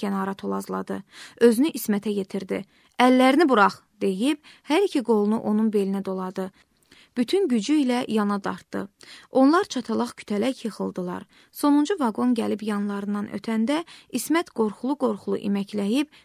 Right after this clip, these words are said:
qırağa çıxdı. Daşlıqda oturub hönkürdü. Arvadlar haray-həşirlə yüyürüşüb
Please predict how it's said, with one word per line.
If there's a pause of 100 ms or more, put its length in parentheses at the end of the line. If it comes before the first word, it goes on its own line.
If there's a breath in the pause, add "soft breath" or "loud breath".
qırağa
çıxdı. (380 loud breath)
Daşlıqda
oturub
hönkürdü. (320 soft breath)
Arvadlar (140)
haray-həşirlə
yüyürüşüb